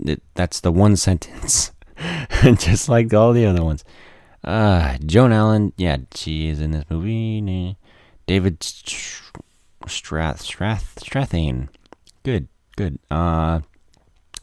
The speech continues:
Stick from the Daredevil series is also in this.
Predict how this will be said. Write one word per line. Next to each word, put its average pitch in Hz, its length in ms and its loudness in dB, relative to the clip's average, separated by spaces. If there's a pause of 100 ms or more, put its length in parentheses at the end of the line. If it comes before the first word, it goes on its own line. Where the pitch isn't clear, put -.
Stick - 520 0 (460)
from 92 580 2
the 87 480 0 (160)
Daredevil 98 440 2
series 71 540 -4
is - 140 -10
also 65 280 -6
in 69 100 -4
this. 110 300 -8